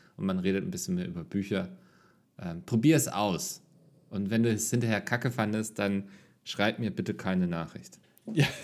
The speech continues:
Speaker 2: <laughs> das ist ganz wichtig. Ich möchte, Mickel,
Speaker 1: Ja.
Speaker 2: nie wieder irgendwas mit dir zu tun haben.
Speaker 1: Genau.
Speaker 2: Ähm, der Kommentar geht noch weiter. "Außerdem würde mich mal interessieren, wie die Zusammenarbeit von Mickel und einer mittelgroßen Buchhandlung meiner Stadt entstanden ist."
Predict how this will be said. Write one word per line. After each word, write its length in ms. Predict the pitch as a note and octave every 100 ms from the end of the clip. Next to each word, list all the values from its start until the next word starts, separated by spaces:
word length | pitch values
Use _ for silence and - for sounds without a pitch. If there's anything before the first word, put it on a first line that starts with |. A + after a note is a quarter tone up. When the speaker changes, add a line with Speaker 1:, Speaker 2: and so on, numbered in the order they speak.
| - - - -
Speaker 2:
<laughs> 580 | - G#3 - A3+ F4+ -
das 140 | D3
ist 160 | D#3 C3+
ganz 300 | B2+ C3 G2+
wichtig. 300 | F#2+ - G2+
Ich 40 |
möchte, 320 | B2+ D3 D3
Mickel, 260 | D3 D3 C#3
Speaker 1:
Ja. 100 | D3
Speaker 2:
nie 180 | D#3 F3+
wieder 280 | F3+ D#3 D3+
irgendwas 360 | D#3+ D#3 C3
mit 120 | C#3 C3+
dir 100 | B2
zu 120 | B2
tun 260 | - G2+ F#2+
haben. 220 | F2+ D#2 - - - - -
Speaker 1:
Genau. 180 | D#2 C3
Speaker 2:
Ähm, 240 | C3 C#3 -
der 80 | -
Kommentar 320 | D3+ E3+ E3
geht 140 | F#3
noch 160 | C3 B2
weiter. 360 | D#3+ D#3+ D3+
"Außerdem 520 | F3 G#3 G#3+ E3+ D#3+ D3+
würde 220 | F3+ F#3+
mich 180 | D#3+ D#3
mal 160 | D#3
interessieren, 480 | C#3 C#3 C#3 - E3
wie 60 | C#3
die 140 | C3
Zusammenarbeit 720 | C3 B2 A#2+ D#3 A#3+ - G3+
von 200 | - B2
Mickel 240 | A#2 F3 G3+
und 200 | C#3+ -
einer 180 | A#2+ A2
mittelgroßen 720 | A2 - G#3 - D3+ C#3+ B2+
Buchhandlung 560 | C3+ D3+ D3+ E3+ D#3+ B2+
meiner 240 | G2+ G2+
Stadt 280 | - - G3
entstanden 540 | F3+ - - F2 -
ist." 300 | E2 D#2+ -